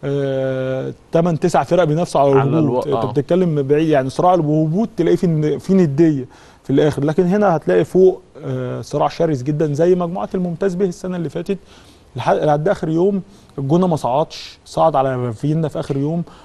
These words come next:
Speaker 1: وبرضه نفس ال-، البلديه صعد على، في اخر، اخر
Speaker 2: آه،
Speaker 1: ماتش.
Speaker 2: المنافسه فيه
Speaker 1: بتتكلم في
Speaker 2: ممتده من
Speaker 1: إن
Speaker 2: اول
Speaker 1: الم-،
Speaker 2: لاخر.
Speaker 1: المنافسه كان برضه زد، واما صعد كان على اخر ماتشين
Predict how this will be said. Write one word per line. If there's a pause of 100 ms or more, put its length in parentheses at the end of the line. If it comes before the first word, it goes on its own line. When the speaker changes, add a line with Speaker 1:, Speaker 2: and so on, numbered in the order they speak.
(120)
Speaker 1:
وبرضه
نفس
ال-،
البلديه
صعد
على،
في
اخر،
اخر
Speaker 2:
آه،
Speaker 1:
ماتش.
Speaker 2:
المنافسه
فيه
Speaker 1:
بتتكلم
في
Speaker 2:
ممتده
من
Speaker 1:
إن
Speaker 2:
اول
Speaker 1:
الم-،
Speaker 2:
لاخر.
Speaker 1:
المنافسه
كان
برضه
زد،
واما
صعد
كان
على
اخر
ماتشين